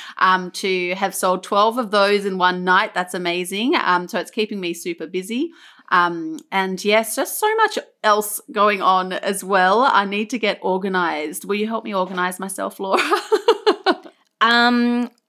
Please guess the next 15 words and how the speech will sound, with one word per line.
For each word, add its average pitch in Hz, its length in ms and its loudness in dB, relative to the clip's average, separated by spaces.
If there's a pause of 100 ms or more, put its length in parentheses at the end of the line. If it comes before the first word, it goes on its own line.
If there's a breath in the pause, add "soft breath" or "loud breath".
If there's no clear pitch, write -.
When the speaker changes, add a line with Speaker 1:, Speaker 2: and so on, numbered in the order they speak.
(100)
Speaker 2:
yeah, 240 500 4
I'm, 240 420 2 (220)
I'm, 247 300 2 (160)
I'm 240 180 2
not 294 240 -2
probably 220 840 -2
an 202 160 -4
expert, 180 800 -4 (480 soft breath)
but 190 220 0 (140)
I 208 100 2
do 254 520 0
tend 233 360 -2
to 214 120 -8
like 180 300 0 (160)
to 185 500 -8